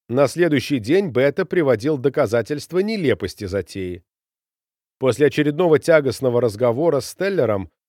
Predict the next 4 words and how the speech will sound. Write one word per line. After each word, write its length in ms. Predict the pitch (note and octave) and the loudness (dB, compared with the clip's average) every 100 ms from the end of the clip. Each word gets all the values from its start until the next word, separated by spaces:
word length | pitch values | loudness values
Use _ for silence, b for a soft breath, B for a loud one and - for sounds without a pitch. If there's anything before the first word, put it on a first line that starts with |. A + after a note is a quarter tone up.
| _ | _
Оппи 280 | F#3+ A3 F3 | -2 -2 -2
заметил 640 | A2 B2+ D#3+ F#3+ - F#3 - | -2 0 0 -2 -2 -4 -4
Чарльзу 580 | - E3 D#3+ C3 D#3 | 0 2 2 0 -4
Кричфилду: 680 | C#3 F3+ D3+ - F#2 E2+ D2+ | -4 -4 -6 -6 -10 -10 -14